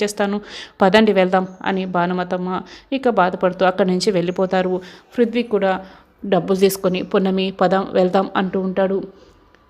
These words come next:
అగ్నిదేవ్ ఇక కోపంగా ఇంటికి వస్తాడు. డిటెక్టివ్ని గొంతు పట్టి నులుముతూ ఉంటాడు. "నీ అతి తెలివితేటలు ప్రదర్శించకు. నువ్వు ఏంట్రా, నా చేతులతోనే ఆ భానుమతమ్మకు తన కూతురు అల్లుడు ఫోటోలు ఇచ్చేలా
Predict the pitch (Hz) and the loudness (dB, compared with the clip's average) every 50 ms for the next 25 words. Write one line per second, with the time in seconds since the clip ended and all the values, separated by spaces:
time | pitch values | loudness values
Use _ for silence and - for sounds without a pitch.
0 | _ _ _ _ _ _ _ _ - 208 185 185 180 220 202 175 185 180 180 185 | _ _ _ _ _ _ _ _ -2 0 0 2 4 2 2 4 2 2 0 -2
1 | 208 226 - 226 233 - 196 202 202 202 202 196 202 196 185 175 185 175 202 190 | 0 2 2 2 4 4 2 2 4 2 0 2 2 2 2 2 0 -2 -4 -2
2 | 190 190 185 185 - 202 190 190 190 190 185 185 185 - - 208 175 185 175 175 | -2 -2 -2 -2 0 0 0 2 2 0 -2 -2 -6 -10 -14 -8 -6 -6 -4 -4
3 | 190 180 185 - 202 180 180 185 185 185 180 - - - - 185 180 185 190 202 | -4 -6 -4 -2 -2 0 0 0 0 -2 -4 -6 -10 -8 -6 -4 -4 -2 -4 -2
4 | - 196 185 180 190 180 185 185 180 - - - - 196 180 180 185 190 185 185 | -2 -2 -2 0 0 0 -2 -2 -6 -10 -14 -8 -4 -2 0 0 0 0 0 0
5 | 190 190 190 185 196 190 185 190 196 196 - - - - - _ - 220 226 - | 0 0 2 4 4 4 4 2 -2 -6 -8 -16 -20 -20 -8 _ 0 0 2 2
6 | - 185 175 220 220 - 190 190 190 190 190 190 180 185 196 180 - 185 175 190 | 2 0 0 0 0 0 0 0 -2 -2 -2 -2 -2 -2 -2 -2 -2 -2 -2 -2
7 | 185 - - 190 175 - 190 185 190 185 175 - - _ _ _ _ _ _ _ | -4 -4 -6 -6 -6 -6 -6 -6 -6 -8 -8 -10 -18 _ _ _ _ _ _ _
8 | _ _ - 185 - - - 196 185 180 - - 190 196 196 185 - 190 190 190 | _ _ -10 -10 -8 -6 -4 -4 -4 -2 0 2 2 2 0 -2 -2 0 0 0
9 | 190 190 - - 190 190 196 214 214 - 226 214 214 202 190 185 - 190 180 180 | -2 -4 -6 -6 -2 0 0 0 2 2 0 0 0 0 -4 -2 -2 -2 0 0
10 | 180 185 170 180 - - - - 214 208 180 175 185 180 185 196 196 190 185 190 | 0 -2 -4 -6 -10 -14 -4 0 0 2 2 2 0 0 0 -2 -4 -4 -2 -2
11 | 185 180 180 180 175 180 175 175 - - - - 196 190 190 185 - 208 220 214 | -2 -2 -2 -4 -4 -6 -8 -8 -10 -6 -2 0 0 0 0 -2 -2 -2 0 2
12 | 220 240 233 240 - - 190 185 190 185 185 185 185 - 190 185 190 190 180 170 | 2 2 2 2 0 0 -2 -2 -2 -2 -4 -4 -4 -6 -6 -4 -4 -4 -4 -4
13 | - - 202 202 - - 208 202 196 | -4 -6 -6 -4 -2 0 0 0 0